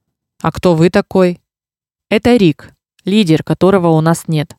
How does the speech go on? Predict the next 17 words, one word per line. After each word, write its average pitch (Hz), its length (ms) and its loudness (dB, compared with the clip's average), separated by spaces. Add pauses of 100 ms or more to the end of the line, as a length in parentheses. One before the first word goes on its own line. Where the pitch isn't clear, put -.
(120)
с - 120 -12
усмешкой 170 480 -2
произнёс 156 540 0
Милхаин, 156 600 -4 (200)
но 165 140 0
заискивающе 156 840 -2
взглянул 160 500 0
на 160 100 -2
Хамони. 156 580 -4 (600)
«Просто 175 440 0
Рик?» 208 260 0 (260)
вскинула 190 500 0
бровь 175 260 0
я. 170 340 -2 (680)
«Да, 180 360 -2 (200)
никакого 196 520 -2
хорда, 156 540 -2